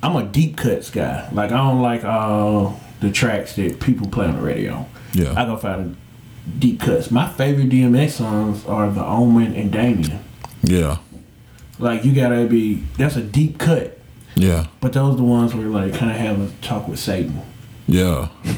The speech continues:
Speaker 1: You know what
Speaker 2: Yeah.
Speaker 1: I'm saying? Like, and he, he's talking about what he wanna do and, and the voice is telling him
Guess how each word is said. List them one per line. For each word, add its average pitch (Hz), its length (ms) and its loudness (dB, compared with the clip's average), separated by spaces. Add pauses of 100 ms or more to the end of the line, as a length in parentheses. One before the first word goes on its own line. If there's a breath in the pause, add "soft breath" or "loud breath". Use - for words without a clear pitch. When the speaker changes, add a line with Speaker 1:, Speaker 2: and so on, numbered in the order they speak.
(160)
Speaker 1:
You 104 80 -6
know 90 140 -4
what 87 100 0
Speaker 2:
Yeah. 85 140 4
Speaker 1:
I'm 82 60 2
saying? 98 340 -6
Like, 87 300 -8 (160)
and 120 300 2 (240 loud breath)
he, 156 260 4
he's 135 300 0
talking 131 260 -2
about 104 280 -2
what 127 200 4
he 131 120 4
wanna 127 340 4
do 151 300 4 (160)
and, 117 360 2
and 107 280 2
the 107 200 -2
voice 123 520 0
is 107 160 -4
telling 107 300 0
him 101 240 0